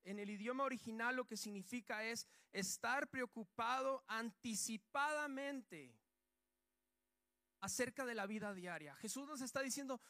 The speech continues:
no te preocupes anticipadamente a cosas que todavía no han pasado. La comida, la com-, la, la ropa,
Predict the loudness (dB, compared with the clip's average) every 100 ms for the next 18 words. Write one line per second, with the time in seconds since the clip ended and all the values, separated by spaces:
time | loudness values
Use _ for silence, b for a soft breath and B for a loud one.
0 | B -4 0 0 0 -4 -2 -2 -2 -2
1 | 0 2 2 0 -2 -4 -2 2 4 2
2 | 2 0 0 -2 -2 -2 0 2 2 0
3 | -2 -4 -6 b -8 -4 0 2 2 0
4 | 0 2 0 0 -2 -2 -2 -2 -4 -8
5 | -16 _ _ _ _ _ _ _ _ _
6 | _ _ _ _ _ _ _ _ _ _
7 | _ _ _ _ _ _ -12 -8 -4 0
8 | 0 2 0 0 -2 -6 -10 -2 -2 -2
9 | 0 0 2 4 4 6 6 8 6